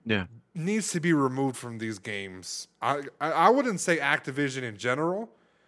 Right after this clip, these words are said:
Speaker 2: because it's too broad of a company. It's just this district of a company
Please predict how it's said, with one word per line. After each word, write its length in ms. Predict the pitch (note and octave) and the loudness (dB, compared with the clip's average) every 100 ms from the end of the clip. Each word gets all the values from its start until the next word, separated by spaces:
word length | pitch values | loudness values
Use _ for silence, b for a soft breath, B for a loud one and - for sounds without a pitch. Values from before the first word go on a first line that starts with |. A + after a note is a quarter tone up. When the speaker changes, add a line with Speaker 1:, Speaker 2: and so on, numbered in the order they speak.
| b b b b b - | b b b b b -6
Speaker 2:
because 260 | D#3 E3 | -2 -2
it's 120 | D3 | -2
too 160 | - G#3 | -4 -4
broad 300 | D3+ D#3+ E3 | 2 4 4
of 100 | B2 | 0
a 60 | B2 | -2
company. 460 | D#3 D#3+ F3+ F3 | -2 -2 -2 0
It's 220 | D#3 D3+ | -2 -2
just 340 | - G3+ - - | -4 -2 -2 -2
this 200 | F3 B2 | -2 -4
district 640 | - E3 E3+ - C#3 - | -2 0 0 0 -2 -2
of 200 | D3 D3+ | -2 0
a 80 | B2+ | 0
company 580 | - C#3+ C3+ A#2+ G#2+ | -2 -4 -4 -6 -8